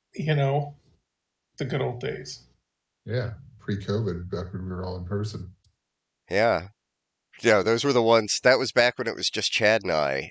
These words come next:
Speaker 3: and I had to do them by myself. Uh, I did a couple, I did a, I did, uh, at least a couple of 'em naked. Some of 'em I had Nicole sit in.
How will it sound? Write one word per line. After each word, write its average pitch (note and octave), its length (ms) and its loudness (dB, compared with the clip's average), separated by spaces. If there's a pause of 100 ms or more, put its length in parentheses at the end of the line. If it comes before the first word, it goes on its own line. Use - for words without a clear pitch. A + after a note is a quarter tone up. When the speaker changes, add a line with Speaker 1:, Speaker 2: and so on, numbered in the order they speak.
Speaker 3:
and E2+ 140 -2
I E2 100 0
had E2 200 -2
to - 60 -14
do F2 160 -6
them E2+ 140 -6
by E2+ 160 2
myself. D#2 720 -4 (360)
Uh, C#2+ 640 -4 (1080)
I D#2+ 100 -6
did E2+ 160 -4
a - 60 -14
couple, F2 480 -2 (1900)
I E2+ 140 -6
did E2 160 -6
a, F2 240 -6
I D#2+ 80 -4
did, D#2 180 -10 (280)
uh, D2 480 -4
at E2+ 120 -8
least G#2+ 220 -8
a - 60 -12
couple F2 340 0
of C#2 80 -6
'em D2 140 -14
naked. D#2 360 -6 (3750)
Some G3 220 4
of E3 100 -2
'em G2 120 -4
I F2+ 120 2
had G2+ 220 2
Nicole B2 300 -2
sit E2+ 220 -4
in. - 180 -12